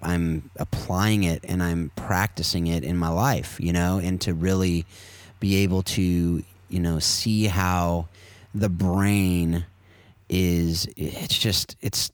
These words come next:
when you read scripture, knowing the brain science, um, it's fantastic to be able to, um, to be able to understand these things is, is just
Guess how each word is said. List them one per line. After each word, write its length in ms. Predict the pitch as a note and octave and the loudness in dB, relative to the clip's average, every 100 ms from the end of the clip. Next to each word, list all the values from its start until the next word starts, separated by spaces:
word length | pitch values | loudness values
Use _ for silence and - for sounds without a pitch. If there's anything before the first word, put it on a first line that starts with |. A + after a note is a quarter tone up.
| _ - - _ - | _ -20 -20 _ -12
when 160 | - B2 | 0 2
you 120 | A2+ | 4
read 260 | G#2 C3 A#2 | 4 4 4
scripture, 720 | - - A#2+ A2 - G#2 G2 | 0 0 0 2 2 2 4
knowing 520 | F#2+ G2+ G#2 G#2 G2 | 4 4 4 4 2
the 100 | F2 | 0
brain 380 | D#2+ F2 F#2 F2+ | 0 0 2 0
science, 760 | - F2+ E2+ E2 D2+ D2+ - - _ - - _ _ - | 0 0 2 2 0 -2 -6 -12 _ -20 -20 _ _ -2
um, 580 | G2+ F#2+ F#2 F#2 G2+ - _ - | 0 2 0 -2 -4 -10 _ -4
it's 520 | G2 F2 - - - - _ _ _ | -2 -2 -4 -6 -12 -20 _ _ _
fantastic 1300 | - - G#2+ G2 G2 - G2 F#2 - - C2+ - - - - - _ - | -20 -8 -2 0 0 0 0 0 0 -4 -6 -8 -20 -20 -20 -20 _ -4
to 100 | - | -2
be 240 | F2+ F#2+ F#2 | 2 4 4
able 180 | E2+ F2+ | 2 -2
to, 580 | - F2+ E2+ E2 D#2 D#2 - | 0 2 2 2 0 -6 -6
um, 600 | F2+ F2 E2 D#2 D#2 D2+ - _ - - - _ _ _ _ - | -2 0 2 0 -2 -4 -10 _ -14 -14 -14 _ _ _ _ -2
to 100 | - | 0
be 180 | A#2+ C#3 | 4 4
able 160 | C#3+ C3+ | 4 2
to 140 | C3 | 2
understand 840 | A#2 A2 G2+ - A2+ G#2 G#2 G2 | 2 2 2 0 2 2 4 2
these 260 | E2 F#2 - | 2 0 0
things 420 | - F2 E2 D#2 | 0 0 0 -2
is, 280 | - F#2 - | -4 -4 -2
is 340 | E2+ F2+ E2 | -2 0 -2
just 420 | - F2+ E2 - | -2 -2 -2 -4